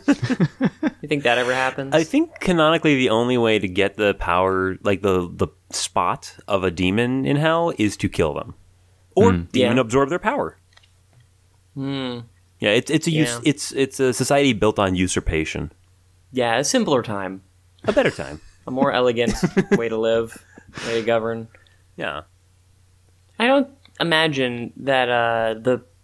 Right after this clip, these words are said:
Speaker 1: like, so what, what are some of the ways that, like, I can shoot demon beams or human beams? What exactly do they do? Uh, what, what are other, some of the other examples
Speaker 2: Let's say
Speaker 1: of
Speaker 2: that
Speaker 1: demon
Speaker 2: you're
Speaker 1: power? Do I
Speaker 2: a
Speaker 1: get
Speaker 2: demon,
Speaker 1: wings?
Speaker 2: let's say that you're a demon of greed, for example, and you
Speaker 1: Let's
Speaker 2: can
Speaker 1: say that.
Speaker 2: you can, uh,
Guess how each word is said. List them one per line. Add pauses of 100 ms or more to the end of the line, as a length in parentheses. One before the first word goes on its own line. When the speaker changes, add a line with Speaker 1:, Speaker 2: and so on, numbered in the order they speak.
(240)
Speaker 1:
like,
so
what,
what
are
some
of
the
ways
that,
like,
I
can
shoot
demon
beams
or
human
beams? (200)
What
exactly
do
they
do?
Uh,
what,
what
are (140)
other,
some
of
the
other
examples
Speaker 2:
Let's
say
Speaker 1:
of
Speaker 2:
that
Speaker 1:
demon
Speaker 2:
you're
Speaker 1:
power?
Do
I
Speaker 2:
a
Speaker 1:
get
Speaker 2:
demon, (180)
Speaker 1:
wings? (100)
Speaker 2:
let's
say
that
you're
a
demon
of
greed, (200)
for
example,
and
you
Speaker 1:
Let's
Speaker 2:
can
Speaker 1:
say
that.
Speaker 2:
you
can,
uh,